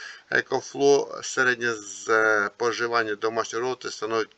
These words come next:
п'яти до двадцяти ваттів за добу. Да.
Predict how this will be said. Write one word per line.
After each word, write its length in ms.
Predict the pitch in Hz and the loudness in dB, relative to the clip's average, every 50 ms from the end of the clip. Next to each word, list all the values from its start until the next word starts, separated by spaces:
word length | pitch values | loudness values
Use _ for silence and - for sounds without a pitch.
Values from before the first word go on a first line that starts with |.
| - - | -6 -2
п'яти 260 | - 113 - - 120 | 0 0 0 -2 -6
до 140 | 113 104 104 | -6 -6 -6
двадцяти 440 | 98 98 107 104 95 - - - 123 | -2 -2 -2 -2 -2 -2 -2 -2 -2
ваттів 440 | 113 107 110 98 90 - - - - - _ _ _ _ _ _ _ _ _ _ _ _ - - - - _ _ _ _ _ _ _ - - | 0 2 2 2 2 2 -4 -16 -18 -20 _ _ _ _ _ _ _ _ _ _ _ _ -20 -20 -20 -20 _ _ _ _ _ _ _ -20 -16
за 180 | - - 208 139 | -10 -8 -6 -4
добу. 300 | 92 107 95 - - - | -4 -6 -6 -8 -10 -6
Да. 180 | - - - | -4 -4 -4